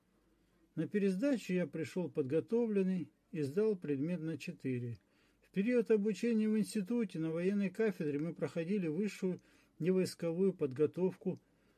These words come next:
с артиллерийским уклоном. Нас обучали по специальности командир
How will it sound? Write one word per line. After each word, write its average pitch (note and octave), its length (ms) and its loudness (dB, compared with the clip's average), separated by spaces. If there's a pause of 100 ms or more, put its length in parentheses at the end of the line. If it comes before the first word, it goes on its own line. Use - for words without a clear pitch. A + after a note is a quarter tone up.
(140)
с - 140 -8
артиллерийским D#3+ 800 -2
уклоном. C3+ 580 -2 (420)
Нас A3 260 0
обучали F#3+ 500 0
по F3+ 140 -2
специальности F3 840 -4 (300)
командир D3+ 640 2